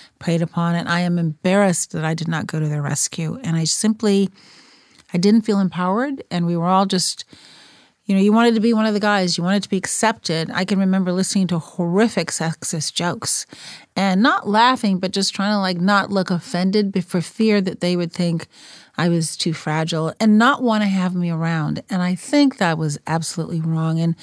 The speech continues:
part of how we shift the paradigm, shift the culture, is to help educate people about how their behavior affects us. So it's not just their intent, but it's how does it make us feel?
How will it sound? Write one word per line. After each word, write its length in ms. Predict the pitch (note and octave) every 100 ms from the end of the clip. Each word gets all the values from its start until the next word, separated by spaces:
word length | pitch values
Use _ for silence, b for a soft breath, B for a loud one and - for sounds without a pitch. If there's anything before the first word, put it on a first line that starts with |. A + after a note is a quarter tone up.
| B B B B
part 200 | - C#4
of 100 | C#4+
how 180 | A3 F#3+
we 80 | F3
shift 340 | - G3 -
the 80 | E3
paradigm, 520 | - E3+ E3+ D#3+ D#3+
shift 260 | - E3+ -
the 80 |
culture, 600 | - F#3 F#3 - E3+ E3+ E3+ _ _ _ _ _ _ _ - B B B B B
is 140 | F#3+
to 80 | -
help 180 | G3 A3 -
educate 600 | A3 C4 - E3+ D#3 _
people 340 | E3+ D#3 E3
about 520 | E3 E3 E3 D#3+ - B B B B B B _ _
how 200 | - A3+
their 260 | G#3+ G3+ G3
behavior 580 | - E3+ D3 E3+ E3+ D#3+
affects 420 | - C#3+ - -
us. 360 | A#2+ - - -
So 160 | -
it's 160 | F#3+ -
not 180 | A#3 C4
just 240 | G#3 F#3
their 160 | F3+ D#3
intent, 600 | D#3 - F3+ - - - _ -
but 100 | F#3
it's 120 | F3+
how 120 | F#3+
does 160 | G3+ F#3+
it 100 | F3
make 200 | E3+ F3
us 200 | D#3 -
feel? 460 | - F3 D3 C#3+